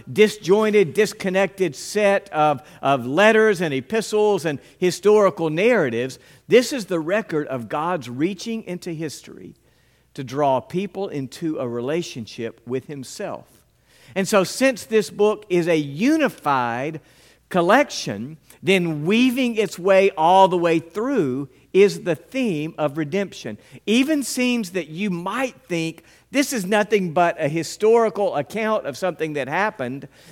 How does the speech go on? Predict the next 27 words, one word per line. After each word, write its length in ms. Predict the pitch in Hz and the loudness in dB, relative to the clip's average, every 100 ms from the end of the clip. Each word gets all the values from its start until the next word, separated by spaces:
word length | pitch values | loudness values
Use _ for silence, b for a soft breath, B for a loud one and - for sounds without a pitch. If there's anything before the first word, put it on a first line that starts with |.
| b | b
many 560 | 156 208 277 311 247 | 2 6 6 6 0
of 280 | 165 151 131 | 2 2 2
them 280 | 147 156 143 | -2 -2 -4
have 600 | 139 151 151 156 151 139 b b b | -2 0 2 0 -2 -6 b b b
a, 160 | - - | -14 -4
a 80 | 135 | -2
little 340 | 175 170 - - | -2 -2 -4 -2
element 560 | 247 247 135 120 139 - b - | 0 0 0 -4 -10 -16 b -4
that 240 | 156 - | -2 -2
points 460 | - 254 262 - - | -8 -4 -4 -6 -6
us 240 | 131 139 | -4 -4
to 140 | - 156 | -6 -10
the 80 | 143 | -6
cross 420 | 208 214 190 - | -2 0 0 -2
where 140 | 135 | -4
Jesus 500 | 123 147 147 160 - | -2 -4 -4 -6 -6
died. 400 | 190 196 147 135 B B | 0 2 2 -2 B B
We're 160 | 170 160 | -2 0
headed 400 | 139 185 180 165 | 4 2 2 -2
into 320 | 180 165 165 | -4 -6 -6
the 120 | 139 | -8
Easter 360 | - 175 - 151 | -4 -6 -4 -10
season. 500 | - 185 208 220 180 | -4 -4 -2 -4 -2
We're 160 | 156 131 | -2 -2
in 160 | 131 | -2
Lent 460 | 127 151 190 185 - | -4 -2 -2 -4 -8
now. 420 | 143 160 180 202 | -6 -2 0 -2